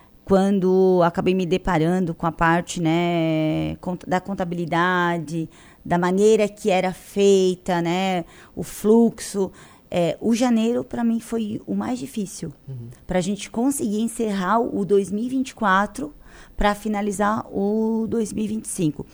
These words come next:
Speaker 1: Pra mim, a, o, o mês mais desafiador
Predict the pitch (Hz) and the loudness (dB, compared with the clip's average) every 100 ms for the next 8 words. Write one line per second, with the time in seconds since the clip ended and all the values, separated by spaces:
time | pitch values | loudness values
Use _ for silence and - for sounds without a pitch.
0 | - - - - 208 220 208 220 - - | -20 -20 -10 0 2 2 2 0 -2 -2
1 | 214 226 220 220 220 220 214 220 - 208 | 0 2 4 4 4 4 6 6 6 4
2 | 208 233 254 262 - - - 208 240 311 | 6 8 6 4 -6 -6 0 4 4 4
3 | 226 254 247 240 262 233 196 226 233 | -2 0 0 0 0 2 4 4 2